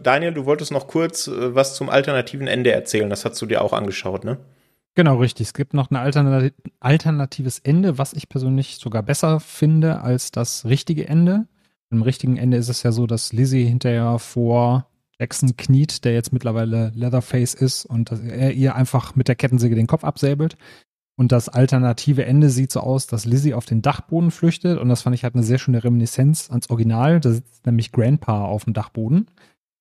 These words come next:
Speaker 2: Ähm, im Original holen sie ihn ja auch vom Dachboden runter zum Essen. Das fand ich einmal sehr schön. Und, äh, Jackson hat dann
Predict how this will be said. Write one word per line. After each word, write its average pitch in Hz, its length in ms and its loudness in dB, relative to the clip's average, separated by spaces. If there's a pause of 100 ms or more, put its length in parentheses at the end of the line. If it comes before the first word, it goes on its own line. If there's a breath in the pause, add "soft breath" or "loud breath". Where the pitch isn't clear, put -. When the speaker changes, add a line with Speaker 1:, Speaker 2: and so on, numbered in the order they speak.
(100)
Speaker 2:
Ähm, 113 280 -4
im 131 160 2
Original 120 520 2
holen 139 220 6
sie 123 120 0
ihn 123 160 2
ja 120 120 2
auch 117 120 -2
vom 120 160 0
Dachboden 117 420 0
runter 123 320 0
zum - 200 -10
Essen. 123 340 -4 (480 soft breath)
Das 107 100 -10
fand 123 160 -4
ich 123 100 -6
einmal 135 200 0
sehr 135 160 0
schön. 147 400 2 (520 loud breath)
Und, 123 680 2
äh, 127 180 0
Jackson 127 460 0
hat 123 180 -2
dann 120 380 2